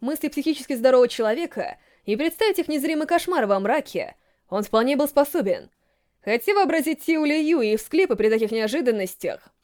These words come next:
ему всё-таки не удалось. И так продолжалось до тех пор, пока Каори, то ли плача, то ли заигрывая с ним, вышла вперёд,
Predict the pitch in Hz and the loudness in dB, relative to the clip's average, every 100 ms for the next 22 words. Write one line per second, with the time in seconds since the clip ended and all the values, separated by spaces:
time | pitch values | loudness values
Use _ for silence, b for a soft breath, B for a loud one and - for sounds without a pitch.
0 | - 196 202 208 277 - 233 240 254 247 | -12 -6 -4 -2 -4 0 2 2 0 0
1 | 233 220 214 180 - - _ _ _ _ | 0 2 2 0 -4 -18 _ _ _ _
2 | _ _ - 220 453 480 415 415 381 403 | _ _ -6 -2 -2 0 0 0 0 2
3 | 392 339 247 214 214 359 - 262 247 254 | 0 0 -4 -4 -4 -2 -2 -2 0 0
4 | 359 233 220 254 277 427 427 311 294 254 | 2 2 2 2 2 -2 -2 -4 -2 2
5 | 320 294 220 196 - 196 220 311 302 - | 2 2 -2 -4 -6 -6 -4 -4 -4 0
6 | 330 196 - | 0 0 -4